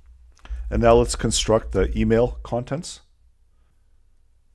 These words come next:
where we wanna get the email address of the,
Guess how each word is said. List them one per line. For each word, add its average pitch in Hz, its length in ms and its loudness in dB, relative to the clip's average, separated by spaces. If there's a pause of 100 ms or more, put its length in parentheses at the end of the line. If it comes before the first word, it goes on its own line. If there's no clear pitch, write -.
where - 240 6
we 117 140 0
wanna 123 260 6
get 113 200 2
the 117 180 -4
email 117 360 4
address 127 600 0 (140)
of 110 240 2
the, 104 80 -10